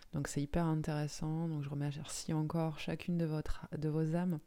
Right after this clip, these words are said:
d'être là, euh, en ce jour. Euh, et mon souhait, le plus cher pour ceux qui viennent, euh, d'arriver sur la chaîne, euh, c'est, bah, que chacun puisse, euh, faire soi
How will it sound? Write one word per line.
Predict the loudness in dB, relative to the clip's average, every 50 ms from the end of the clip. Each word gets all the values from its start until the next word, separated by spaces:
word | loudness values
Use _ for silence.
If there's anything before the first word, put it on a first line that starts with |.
| -12 -16 -16 -16 -16 -16 -18 -18 -18 -18 -18 -12 -4 2
d'être | 4 6 6 6 4 4 4 6
là, | 6 6 6 6 6 4
euh, | 4 4 2 2 2 0 0 0 0 0 0 0 0 -2 -2 0
en | 0 0 0
ce | 0 2 2 2 2 2
jour. | 2 0 2 2 2 2 0 -2 -4 -6 -6 -8 -6 -2
Euh, | 0 0 2 2 2 0 0 -2 -2 -2 0
et | 2 2
mon | 2 2 2 0 0
souhait, | -2 -2 0 2 4 6 6 4 4 2 -4 -10 -14 -14 -14 -16 -16 -16 -2 2
le | 6 6 6 6
plus | 4 2 2
cher | 2 2 2 0 0
pour | 0 -2 -2 -2
ceux | -2 -2 -4
qui | -6 -6 -6 -4 -2 -2 -2 -2
viennent, | 2 4 4 4 4 2 0
euh, | 0 -2 -2 -2 -2 -4 -4 -4 -4 -2
d'arriver | 0 0 2 2 2 2 2
sur | 2 2 2
la | 2 0 0 -2
chaîne, | 0 2 2 4 4 4 2 2 -2 -6 -12 -16 -16 -18 -18 -18 -8 -2 0
euh, | 2 2 4 4 2 2 2 2 2 0 0
c'est, | 0 0 0 2 2 4 4 4 2
bah, | 2 2 0 0
que | 0 -2
chacun | -2 2 2 2 2 2 2 2 2 2 2 2
puisse, | 0 0 -2 -2 -2 -2 -4 -4 -2
euh, | -2 0 0 0 0 0 0 -2 -2 -2 -4 -6 -8 -10 -14 -16 -14
faire | -2 0 0 2 2
soi | 0 -2 0 0 0 0 0